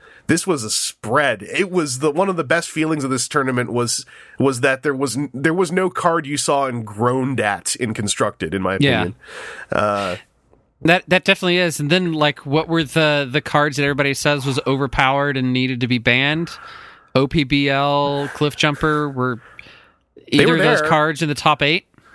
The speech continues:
Speaker 1: They, they, um, I do not believe they were in the top eight. Uh, I, I mean, I can, we can check that 'cause the lists are up now. But I,
Speaker 2: I, I, I believe that's a rhetorical question, and no, there aren't.
Speaker 1: Okay, I, I actually didn't know, 'cause in the back of my head, I was like, "Wait, was there an O P B L in the top eight?"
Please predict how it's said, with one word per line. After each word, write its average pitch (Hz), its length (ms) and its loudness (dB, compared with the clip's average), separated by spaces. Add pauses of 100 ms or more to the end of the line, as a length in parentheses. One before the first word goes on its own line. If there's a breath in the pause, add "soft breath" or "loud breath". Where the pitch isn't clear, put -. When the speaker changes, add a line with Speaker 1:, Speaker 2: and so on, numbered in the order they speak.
(180 loud breath)
Speaker 1:
They, 151 120 2
they, 156 160 0
um, 151 580 0 (440 loud breath)
I 151 100 2
do 160 160 0
not 208 260 0
believe 151 560 -2
they 185 120 2
were 190 160 -2
in 190 100 -4
the 185 60 -6
top 170 340 -2
eight. 175 360 -4 (120)
Uh, 113 480 0
I, 135 180 -2 (120)
I 131 40 -2
mean, 131 140 0
I 131 80 0
can, 113 160 -6 (140)
we 123 120 -4
can 120 140 -4
check 98 220 -4
that 92 280 -4 (380 loud breath)
'cause 107 100 0
the 101 80 0
lists 107 240 -2
are 107 120 -4
up 92 160 -6
now. 95 180 -2 (640 loud breath)
But - 240 0
I, - 80 4
Speaker 2:
I, - 80 0 (220)
I, 143 100 2
I 156 80 4
believe 151 300 0
that's 156 200 0
a 156 60 0
rhetorical 143 540 0
question, 127 500 0
and 120 220 2
no, 120 200 2
there 113 180 0
aren't. 98 420 -4 (400)
Speaker 1:
Okay, 185 280 2
I, 120 120 0
I 170 180 0
actually 202 240 -4
didn't 147 260 -2
know, 131 220 2
'cause - 140 -6
in 160 100 -2
the 156 60 0
back 160 240 0
of 180 40 -6
my 151 80 0
head, 156 160 0
I 147 60 0
was 143 160 -2
like, 147 160 -4
"Wait, - 220 -4
was 165 180 -4
there 214 160 0
an 214 80 -4
O 220 100 -2
P 220 160 -4
B 226 180 -2
L 226 120 -2
in 233 80 -4
the 240 60 -4
top 233 340 -6
eight?" 254 240 -4